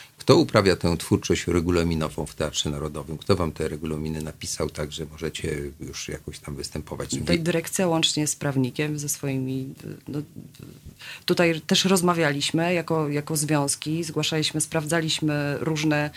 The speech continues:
Speaker 2: potrzeby każdego działu, bo najpierw powstał jakiś taki bardziej ogólny regulamin, e, a później, e, a później po naszych, po naszych rozmowach z poszczególnymi, z poszczególnymi działami, e,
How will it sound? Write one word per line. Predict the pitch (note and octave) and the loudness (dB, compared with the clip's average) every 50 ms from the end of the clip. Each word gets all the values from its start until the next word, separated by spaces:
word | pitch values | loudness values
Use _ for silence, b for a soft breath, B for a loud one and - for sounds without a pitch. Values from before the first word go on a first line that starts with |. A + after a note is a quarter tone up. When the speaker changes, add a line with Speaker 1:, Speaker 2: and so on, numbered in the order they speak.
| B B B B - | B B B B 0
Speaker 2:
potrzeby | - E3+ - - - G#3 F3+ E3+ E3 | 2 4 4 6 6 6 6 4 2
każdego | D#3+ E3+ E3 D#3 D3+ E3 D#3 D#3 D#3 | 2 2 0 2 2 2 2 2 2
działu, | D3 C#3 D3+ C#3+ C3+ C#3+ D#3 F3 F3 | 2 4 2 4 4 2 2 0 2
bo | E3 E3 | 2 2
najpierw | E3 D#3+ D#3+ - E3 - | 2 2 2 0 -4 -2
powstał | - D#3+ - - E3+ D#3+ | -2 -2 -2 0 0 0
jakiś | D#3 D3+ - - | 0 0 0 0
taki | - D#3 - F3 | 0 0 0 0
bardziej | D#3 E3+ E3+ E3+ E3 F3 - | 2 2 2 4 4 4 4
ogólny | - F3 E3 G3+ G3 F3+ E3 D3+ C#3+ | 4 4 6 6 6 6 6 6 4
regulamin, | D3 C#3+ C#3 C#3+ C3+ B2+ B2 C3+ C#3+ E3 F#3+ G3+ B B B B B B B B B B - - | 2 2 2 4 4 4 4 2 2 2 0 0 B B B B B B B B B B -2 0
e, | D3+ D3 D3 C#3+ C#3 C#3+ C#3+ C#3+ C#3+ C#3+ D3 C#3+ - - | 0 2 2 2 2 2 2 0 0 0 0 -2 0 -2
a | D3+ C#3+ | -2 -2
później, | - - F3+ F3+ F3+ E3+ E3+ E3+ E3+ E3+ E3 D#3+ D#3+ E3 E3 E3+ E3+ E3 B B B B B - | -2 -2 2 2 2 4 4 4 4 4 4 4 4 2 2 0 -2 -4 B B B B B -2
e, | D#3+ D3+ D3+ C#3+ - | 2 2 2 4 2
a | D3 | 2
później | - F#3 F3+ F3 F3 E3 | 4 6 8 8 8 6
po | E3+ E3+ | 6 4
naszych, | E3+ E3+ - E3+ D#3+ - - - | 4 6 4 2 2 0 -4 -2
po | _ E3+ | _ 4
naszych | E3+ E3 D#3+ - E3+ C#3+ | 4 6 6 4 2 2
rozmowach | D3+ E3+ D#3 D#3+ D#3+ D3+ C#3+ D#3 E3+ F3+ - | 2 2 2 4 2 2 2 0 -2 -2 -2
z | - | -2
poszczególnymi, | - D#3+ - - D#3 D#3 D#3 D#3 D#3 D#3 D#3 D3+ D3+ D3+ C#3+ - - | -2 -2 -2 0 0 2 4 4 4 4 4 4 2 2 0 -2 -4
z | - | -6
poszczególnymi | - - D3 - - D3+ D3+ D3+ D3+ D3+ D3+ D3+ | -6 -6 -4 -2 -2 0 2 2 4 4 4 2
działami, | C#3 D3 C#3 C#3+ C#3 C#3+ D#3 E3 F3+ F#3+ G3 F#3 | 2 2 2 2 2 2 0 0 0 -2 -4 -4
e, | - | -6